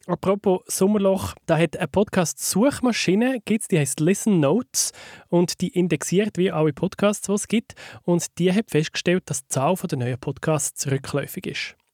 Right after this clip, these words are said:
Und zwar ziemlich stark. Das merkt man übrigens auch beim Podcast Index. Das ist eine andere Suchmaschine oder eben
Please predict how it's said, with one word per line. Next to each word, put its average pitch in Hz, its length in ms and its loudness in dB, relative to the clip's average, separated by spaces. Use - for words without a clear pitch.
Und 170 160 2
zwar 147 240 2
ziemlich 147 340 0
stark. - 680 -4
Das - 320 0
merkt 180 380 0
man 208 80 4
übrigens 185 240 0
auch 175 80 2
beim 143 220 -4
Podcast 151 500 -2
Index. 208 800 2
Das 135 100 -6
ist 131 40 -4
eine 143 160 -4
andere 196 640 2
Suchmaschine 202 800 2
oder 151 180 0
eben 160 200 0